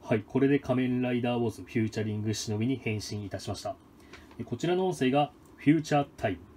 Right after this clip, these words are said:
東映、誰じゃ、俺じゃ、忍者、フューチャリング忍び、忍びっていう音声が入っております。なるほどね。こっちにさっきの音声は入ってると。<laughs> ちょうど先ほど僕が言ったやつですね。この誰じゃ、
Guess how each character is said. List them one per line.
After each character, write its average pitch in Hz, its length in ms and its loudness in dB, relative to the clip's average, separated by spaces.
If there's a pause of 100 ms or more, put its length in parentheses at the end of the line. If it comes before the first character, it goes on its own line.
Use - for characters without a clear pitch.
(120)
東 139 320 6
映、 117 160 -2 (840)
誰 135 220 6
じ 104 100 -6
ゃ、 - 80 -8 (300)
俺 120 220 4
じ 123 100 2
ゃ、 127 120 0 (360)
忍 139 240 4
者、 107 140 -4 (260)
フ - 80 -18
ュ 120 200 4
ー 131 40 2
チ 131 100 0
ャ 131 40 4
リ 135 120 4
ン 139 60 0
グ 147 120 2
忍 165 360 2
び、 214 180 -2 (400)
忍 - 440 -2
び 196 80 -2
っ 156 80 -14 (320)
て 131 80 2
い - 20 4
う 123 40 0
音 120 100 -4
声 120 80 0
が 139 100 2
入 101 120 -4
っ - 20 -8
て 120 260 -4
お 95 60 -4
り 90 60 -6
ま 92 100 -6
す。 - 240 -12 (380)
な 92 100 0
る 104 80 0
ほ 131 80 0
ど 143 100 2
ね。 156 120 -6 (100)
こ - 180 -4
っ - 60 -20
ち - 140 -6
に 156 220 -4 (440)
さ - 160 -2
っ - 20 -2
き - 140 -6
の 98 100 -2
音 92 80 -6
声 98 80 -8
は 87 60 -8
入 - 160 -6
っ - 20 -6
て - 140 -8
る - 80 -12
と。 - 120 -16 (680)
<laughs> - 720 -8
ち - 80 -8
ょ 113 60 0
う - 20 0
ど 120 60 -2
先 120 340 -4
ほ 117 100 -2
ど 117 120 -2
僕 104 180 -2
が 110 80 0
言 101 80 -4
っ - 20 -12
た 104 120 -6
や 90 40 -4
つ - 60 -18
で - 80 -12
す - 80 -12
ね。 110 80 -4
こ 101 80 -8
の 90 100 -8
誰 101 220 0
じ 87 100 -8
ゃ、 87 80 -10